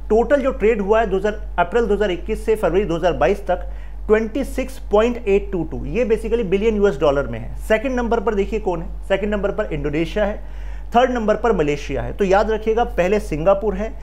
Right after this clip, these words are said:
then इंडोनेशिया है, then मलेशिया है। और इन तीनों के साथ हमारा जो trade है वो deficit में है कि surplus में है, यानी कि हम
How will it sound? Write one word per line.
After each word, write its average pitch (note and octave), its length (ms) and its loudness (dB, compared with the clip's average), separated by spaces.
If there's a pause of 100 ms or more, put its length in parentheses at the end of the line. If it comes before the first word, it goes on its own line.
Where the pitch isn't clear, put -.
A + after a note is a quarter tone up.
(220)
then F#3+ 320 0
इंडोनेशिया E3 560 0
है, G#3+ 140 2
then F#3 180 0
मलेशिया C3 460 -2
है। - 200 -8 (160)
और A3 200 2
इन B3 100 0
तीनों A#3 300 -2
के A#3 100 0
साथ D3 220 -2
हमारा F#3+ 380 0
जो A3+ 120 0
trade A3 300 -2
है E3 60 -6
वो A#3 100 -2
deficit G#3 500 0
में A#3+ 120 -4
है B3 60 -4
कि A#3 100 -6
surplus D3 420 -4
में G#2+ 100 -10
है, - 180 -10 (460)
यानी G3 240 2
कि B3 80 0
हम B3 120 -4